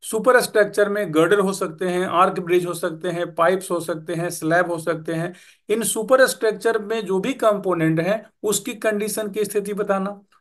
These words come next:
और सातवां, ट्रैक स्ट्रक्चर, ब्रिज के ऊपर में जो ट्रैक डाला गया है उस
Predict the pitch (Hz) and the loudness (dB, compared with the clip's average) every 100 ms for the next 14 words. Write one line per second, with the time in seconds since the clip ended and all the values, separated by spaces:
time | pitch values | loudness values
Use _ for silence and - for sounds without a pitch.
0 | - 196 208 196 196 190 202 220 233 - | 0 4 4 6 4 4 4 2 0 -6
1 | _ - 170 160 160 156 151 131 147 117 | _ 0 2 4 0 -2 -4 -4 -4 -6
2 | - - 202 202 - 208 190 196 190 185 | -8 -2 -2 -2 2 2 4 2 2 0
3 | 175 165 160 160 147 147 143 139 143 196 | 0 4 2 4 2 2 2 0 0 -2
4 | 254 _ _ - 254 | -4 _ _ -4 -2